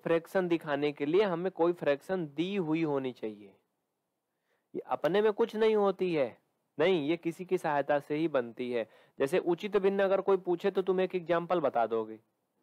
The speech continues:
अनुचित भिन्न पूछे तो अपने पास से बता दोगे, लेकिन अगर व्युत्क्रम भिन्न पूछेगा तो आप बोलोगे, "पहले भिन्न बताओ तब ना, पहले एक बताओ तब मैं व्युत्क्रम बताऊं ना।"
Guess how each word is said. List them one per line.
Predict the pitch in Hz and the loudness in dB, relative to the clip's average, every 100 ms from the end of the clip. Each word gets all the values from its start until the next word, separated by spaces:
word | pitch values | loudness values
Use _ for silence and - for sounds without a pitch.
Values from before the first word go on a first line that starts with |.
| _ _ - | _ _ -4
अनुचित | 151 175 214 208 | -2 -2 -4 -2
भिन्न | 196 202 | 0 0
पूछे | 185 185 175 190 | 0 0 0 0
तो | 202 | 2
अपने | 180 180 180 | 2 2 0
पास | 170 165 | 0 -2
से | - | -2
बता | 165 127 123 | -2 0 0
दोगे, | 117 117 117 113 117 _ _ _ _ _ - | 2 0 -2 -6 -10 _ _ _ _ _ -6
लेकिन | 135 156 180 | -2 0 2
अगर | 185 180 | 2 2
व्युत्क्रम | 156 165 160 170 190 208 | 2 2 0 0 0 2
भिन्न | 185 175 | 0 0
पूछेगा | 160 151 139 131 139 180 185 _ _ _ _ _ _ _ _ _ - | 0 -4 -2 0 2 2 0 _ _ _ _ _ _ _ _ _ -14
तो | - | -4
आप | 135 143 | -2 -2
बोलोगे, | 131 131 135 143 170 | 0 0 0 0 -2
"पहले | 175 139 143 | -2 -2 0
भिन्न | 151 143 147 | -2 -2 -2
बताओ | 135 127 127 151 151 | -2 0 0 0 0
तब | 151 143 | -2 -2
ना, | 139 185 147 _ _ _ _ _ - | -2 -2 -2 _ _ _ _ _ -6
पहले | 117 131 | -2 0
एक | 147 | -2
बताओ | 135 127 139 | 0 0 0
तब | 156 175 | 0 0
मैं | 180 | 0
व्युत्क्रम | 160 156 - 139 135 | 0 -2 0 -2 0
बताऊं | 120 120 113 | 0 0 -2
ना।" | 131 180 | 0 -2